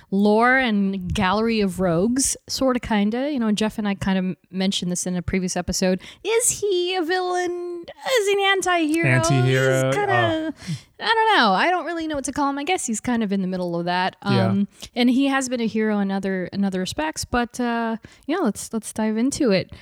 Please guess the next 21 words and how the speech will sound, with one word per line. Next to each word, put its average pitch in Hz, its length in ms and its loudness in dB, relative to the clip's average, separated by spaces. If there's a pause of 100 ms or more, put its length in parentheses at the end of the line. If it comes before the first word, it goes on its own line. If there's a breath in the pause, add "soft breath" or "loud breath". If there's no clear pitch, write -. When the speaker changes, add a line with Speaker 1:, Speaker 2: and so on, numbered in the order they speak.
(380 loud breath)
Speaker 1:
So 254 300 4
created 262 580 0
by 208 160 2
Roy 208 300 2
Thomas 214 400 0
and 190 160 2
Gil 185 240 0
Kane, 220 460 0 (560 loud breath)
um, 196 560 2
Morbius's 202 480 0
first - 260 -2
appearance 330 480 -2
was 202 160 0
in 202 60 0
Amazing 233 460 0
Spider-Man 196 560 -4
number 170 200 -2
one 208 380 0
hundred 220 460 -4
and 190 260 -4
one, 196 480 -2